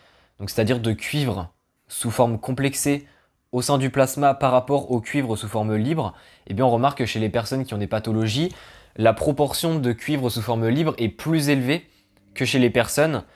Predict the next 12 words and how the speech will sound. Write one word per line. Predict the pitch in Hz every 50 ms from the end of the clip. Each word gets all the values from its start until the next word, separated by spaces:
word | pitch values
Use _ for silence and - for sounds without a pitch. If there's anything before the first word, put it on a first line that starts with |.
| _ _ _ - 107
euh, | 107 110
en | 110 104 120
bonne | 120 127 127 117
santé | - 120 113 147 151 147
qui | - - 127
ont | 127 135
justement | 127 107 - - 110 107 120 131 143 135 117 104 101 101 - 101
un, |
un | 104 107
taux | - 135 135
de | 135
céruloplasmine | - - 110 117 113 120 113 120 113 107 - - 135 147 143 110 -